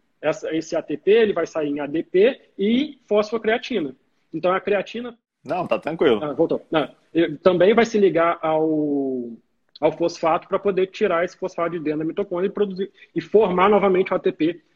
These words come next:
Speaker 1: fora. Então, existe um, um mecanismo também de transporte, vamos dizer assim,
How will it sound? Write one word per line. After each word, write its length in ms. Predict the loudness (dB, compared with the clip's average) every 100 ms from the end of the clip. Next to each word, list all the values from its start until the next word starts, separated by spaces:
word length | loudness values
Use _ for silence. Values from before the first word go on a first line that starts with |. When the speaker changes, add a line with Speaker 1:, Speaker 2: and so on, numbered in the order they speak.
| _
Speaker 1:
fora. 420 | -4 2 4 4 -4 _ -10
Então, 300 | -2 2 4
existe 340 | 4 0 -4
um, 500 | -2 0 0 -2 -4 -10 -18 -20 -20 -20 -18 -4
um 60 | 2
mecanismo 560 | 4 4 4 4 2
também 420 | 2 2 4 4 2
de 120 | -2
transporte, 1200 | 0 2 2 -4 -4 2 2 2 -4 -4 -4 -10 -8
vamos 260 | -4 -2 -2
dizer 140 | -2
assim, 320 | -4 -4 -6